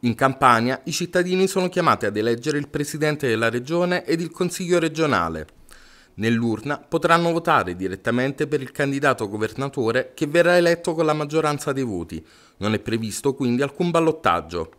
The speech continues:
È possibile segnare con una croce la lista del candidato ed il nome.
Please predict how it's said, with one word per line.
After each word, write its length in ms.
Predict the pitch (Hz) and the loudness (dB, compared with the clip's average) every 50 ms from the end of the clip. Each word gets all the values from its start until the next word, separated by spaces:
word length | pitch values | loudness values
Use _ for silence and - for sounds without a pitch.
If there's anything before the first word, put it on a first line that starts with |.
| _ _ _ _ _ _ _ _ _ _ _ _ _ _ _ - - | _ _ _ _ _ _ _ _ _ _ _ _ _ _ _ -10 -6
È 100 | 120 117 | -6 -2
possibile 640 | - 120 117 - - 151 135 92 95 110 104 101 | 0 -2 -2 -2 -2 -6 -6 -2 -2 0 0 0
segnare 480 | - 131 127 135 143 135 120 104 107 92 | 0 0 0 4 6 6 6 6 4 0
con 140 | - 110 | -2 -4
una 240 | 104 101 104 104 104 | -2 -2 -2 -4 -4
croce 460 | - 117 117 101 95 95 - 135 - - | -4 -4 -4 -4 -4 -4 -4 -6 -6 -2
la 160 | 127 151 147 | 0 2 2
lista 280 | 151 170 165 - - 170 | 2 0 -2 0 0 2
del 140 | 156 147 | 2 0
candidato 560 | - - 135 139 156 160 151 131 123 117 131 120 | 0 -2 -2 -2 0 2 4 4 4 4 2 0
ed 80 | 110 | -2
il 80 | 120 117 | -2 -2
nome. 520 | 117 107 95 87 85 82 82 82 80 - | -2 -2 -2 -4 -4 -4 -6 -8 -10 -12